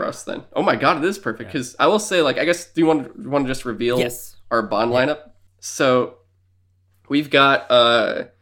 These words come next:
Speaker 2: this month for, we're, it's pretty much, like, uh, two actors per month.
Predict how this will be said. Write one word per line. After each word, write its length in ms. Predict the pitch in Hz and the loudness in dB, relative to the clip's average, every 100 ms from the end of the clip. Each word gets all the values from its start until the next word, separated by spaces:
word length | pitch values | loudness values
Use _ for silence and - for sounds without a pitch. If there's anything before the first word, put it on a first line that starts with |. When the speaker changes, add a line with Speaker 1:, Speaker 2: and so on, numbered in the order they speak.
| _ _ _ - | _ _ _ -4
Speaker 2:
this 240 | 151 151 | -2 0
month 280 | 135 101 - | 2 2 0
for, 400 | - 131 123 117 | 0 2 2 0
we're, 280 | 135 139 123 - | 0 0 -2 -8
it's 140 | 165 | -6
pretty 180 | - 254 | -2 0
much, 180 | 262 - | 0 2
like, 240 | 170 131 135 | 0 2 2
uh, 320 | 120 113 110 | 4 4 0
two 360 | - - 156 156 | -6 -2 0 0
actors 560 | - 113 113 131 123 120 | 2 0 0 -4 -6 -6
per 680 | - - 117 110 107 104 - _ - | -10 -4 0 0 -2 -4 -10 _ -6
month. 480 | 113 101 339 - | 0 0 -2 -14